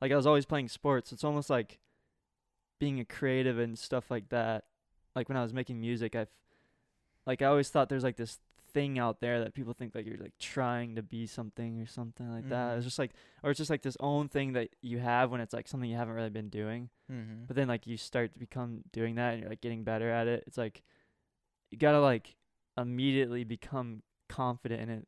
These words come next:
Speaker 1: in a way, but it's hard because some, in the beginning you just feel like it's not, like, it's like an imposter syndrome.
Speaker 2: Yeah.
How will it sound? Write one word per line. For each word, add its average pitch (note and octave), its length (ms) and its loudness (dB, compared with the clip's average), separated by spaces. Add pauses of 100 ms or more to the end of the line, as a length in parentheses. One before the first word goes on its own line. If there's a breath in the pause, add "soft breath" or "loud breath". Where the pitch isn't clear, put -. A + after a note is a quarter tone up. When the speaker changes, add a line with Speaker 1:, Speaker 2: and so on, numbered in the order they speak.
(140)
Speaker 1:
in A#2+ 120 -4
a A2+ 80 -4
way, A2 200 0
but A2 140 -4
it's - 160 -6
hard C3 320 4
because A2+ 540 -2 (1080)
some, - 260 -6 (140)
in C#3+ 120 0
the C#3+ 60 2
beginning C#3+ 340 4
you B2+ 60 0
just A#2+ 160 -2
feel B2+ 300 4
like A2+ 240 4
it's - 220 -12
not, A2+ 260 -2
like, G#2 220 -14 (1200)
it's C#3 120 -2
like D3 100 2
an C#3+ 60 -2
imposter B2+ 500 0
syndrome. A2 360 -2
Speaker 2:
Yeah. A2+ 300 6